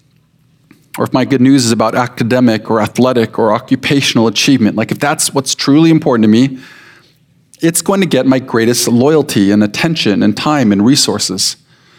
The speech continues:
And then we're gonna think little of my, our call to share the good news of Christ, right? Our greatest devotions will get our greatest attentions.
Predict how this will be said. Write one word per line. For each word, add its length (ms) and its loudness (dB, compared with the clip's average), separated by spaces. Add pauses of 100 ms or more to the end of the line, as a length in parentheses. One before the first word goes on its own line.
(1120)
And 140 4
then 80 4
we're 100 2
gonna 120 0
think 180 -2
little 340 2
of 240 -4
my, 160 0 (140)
our 120 0
call 300 -2
to 80 -2
share 180 0
the 120 -2
good 160 0
news 280 2
of 120 -4
Christ, 420 -2
right? 180 0 (300)
Our 80 0
greatest 480 0
devotions 720 2
will 140 2
get 260 -2
our 160 0
greatest 400 0
attentions. 800 -2